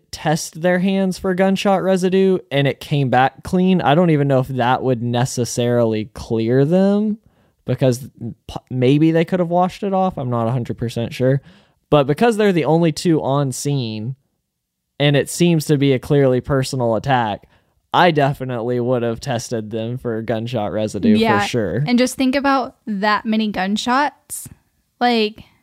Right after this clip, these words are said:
Speaker 2: it almost seems like they weren't afraid of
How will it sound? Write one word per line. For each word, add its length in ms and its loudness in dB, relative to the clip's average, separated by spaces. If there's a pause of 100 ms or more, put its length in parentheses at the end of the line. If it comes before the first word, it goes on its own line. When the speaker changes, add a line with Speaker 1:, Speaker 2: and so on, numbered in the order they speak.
(220)
Speaker 2:
it 140 2
almost 340 0
seems 340 0
like 260 -2
they 140 -2
weren't 400 -4 (360)
afraid 580 -4 (380)
of 340 0